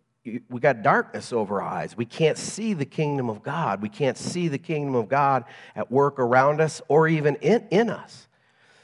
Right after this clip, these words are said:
And Nicodemus says to Jesus, he goes, "Well, how can I do that? Do I, how can I go back into my mother's womb to be born again?" And Je-, Jesus kinda snips back a little bit, and he says, "You're a teacher of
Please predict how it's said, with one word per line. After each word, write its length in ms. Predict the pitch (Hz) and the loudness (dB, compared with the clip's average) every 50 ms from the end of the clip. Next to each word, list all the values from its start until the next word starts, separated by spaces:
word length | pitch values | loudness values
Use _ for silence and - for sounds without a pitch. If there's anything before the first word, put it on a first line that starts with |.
| _ _ - _ _ _ | _ _ -20 _ _ _
And 380 | - 135 135 135 135 135 127 120 - _ _ _ _ - | 2 4 4 4 4 2 0 -6 -8 _ _ _ _ 2
Nicodemus 520 | 143 170 165 160 139 165 185 196 170 - | 4 4 4 4 4 4 6 6 4 0
says 260 | - - 156 151 131 - | 2 2 2 2 0 -2
to 120 | - 131 | -10 -10
Jesus, 480 | 117 131 151 165 156 139 135 120 - - | -6 -4 -2 -2 -2 -2 -4 -4 -2 0
he 100 | 139 131 | 2 4
goes, 400 | 135 135 131 127 123 - - _ _ _ _ _ _ _ | 6 6 6 4 2 -2 -10 _ _ _ _ _ _ _
"Well, 320 | - 104 110 147 135 - - - | 2 4 4 4 4 0 -6 -14
how 240 | - - - 175 190 | -6 0 2 2 2
can 180 | 180 - 190 | 2 0 -2
I 60 | 175 156 | 0 0
do 220 | 123 123 180 196 | 0 0 2 2
that? 140 | 165 120 104 | 2 2 2
Do 100 | 113 113 | 2 0
I, 160 | 117 107 - - - | 0 0 -2 -8 -16
how 200 | - - - 151 | -8 -2 -2 -2
can 120 | 156 - 160 | 0 0 -2
I 40 | 143 | 0
go 180 | 120 135 139 | 2 0 0
back 300 | 123 143 139 139 139 - | 2 4 4 4 2 0
into 160 | 151 139 135 | -2 -2 0
my 120 | 123 120 117 | 0 0 0
mother's 460 | 113 110 123 131 123 127 113 92 90 | 2 2 2 2 0 0 -4 -8 -8
womb 400 | 90 98 117 143 147 131 110 107 | -4 -2 0 0 0 0 -2 -4
to 60 | 98 | -6
be 140 | 85 95 101 | -6 -8 -8
born 320 | 87 95 107 117 117 113 | -6 -2 -2 -2 -2 -2
again?" 440 | 101 82 92 110 131 117 87 78 73 _ _ _ _ _ _ _ _ _ _ _ _ _ | -6 -6 -4 -4 -4 -4 -4 -8 -14 _ _ _ _ _ _ _ _ _ _ _ _ _
And 80 | - 110 | -16 -10
Je-, 220 | - 139 190 202 | -4 -2 -2 -2
Jesus 420 | - - 123 - 160 196 196 190 - | -4 -6 -6 -4 -4 -4 -4 -6 -8
kinda 480 | - - 175 165 160 131 117 104 - - _ _ _ _ _ _ _ _ _ | -4 0 2 2 2 2 0 -2 -8 -16 _ _ _ _ _ _ _ _ _
snips 480 | - - - - 151 170 160 165 - | -16 -14 -6 0 2 2 2 2 0
back 320 | - - 147 165 180 175 - | 2 2 4 4 2 0 0
a 60 | 139 | 0
little 220 | 123 117 113 107 | 2 2 0 0
bit, 540 | 92 113 107 104 101 104 - - - 104 - _ _ - | 2 2 2 2 2 -2 -8 -16 -18 -18 -20 _ _ -10
and 160 | - 123 131 | -6 -2 -2
he 80 | 123 113 | -2 -2
says, 400 | 110 - 131 123 117 107 - - _ _ _ _ _ _ _ _ _ _ _ _ _ _ _ _ - | -2 0 2 2 2 0 -2 -10 _ _ _ _ _ _ _ _ _ _ _ _ _ _ _ _ -12
"You're 320 | 202 208 214 - 180 170 | -6 -2 0 0 0 0
a 40 | 143 | -2
teacher 460 | - - - 156 165 - - 151 143 | -6 -8 -10 -10 -10 -10 -8 -8 -8
of 80 | 117 | -8